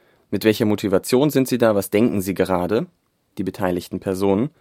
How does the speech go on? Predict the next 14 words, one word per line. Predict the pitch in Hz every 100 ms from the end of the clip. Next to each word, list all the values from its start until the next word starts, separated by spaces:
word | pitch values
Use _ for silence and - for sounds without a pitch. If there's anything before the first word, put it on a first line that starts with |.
| _ _ _ _ -
Und | 123
in | 131
welchem | 120 139
Kontext | - 110 127 110 -
passiert | - 87 95 -
das | 82
Ganze? | - 69 -
Also | 95 101
was | 120 -
gibt's | - -
noch | 120 -
für | -
Informationen, | 117 - 117 101 - 127 135 - _ _ _ _ _ -
die | 120 127